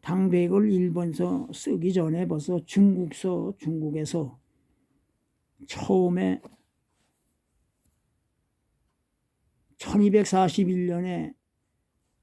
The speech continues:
순우통보라고 하는 엽전이 있는데 거기 벌써 이 금액으로 당백을 하고 당백전이라고 이제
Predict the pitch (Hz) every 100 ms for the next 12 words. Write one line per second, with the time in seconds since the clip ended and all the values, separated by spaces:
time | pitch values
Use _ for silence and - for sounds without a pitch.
0 | _ _ _ _ _ _ _ - - 247
1 | 202 190 - 190 170 180 170 165 175 202
2 | 185 160 - 165 175 170 160 180 151 151
3 | 175 175 156 185 196 185 _ _ _ _
4 | _ _ _ _ - - 175 170 180 180
5 | 170 175 - - 175 175 165 156 160 160
6 | 156 175 170 - 151 165 160 156 - 175
7 | 156 151 175 185 196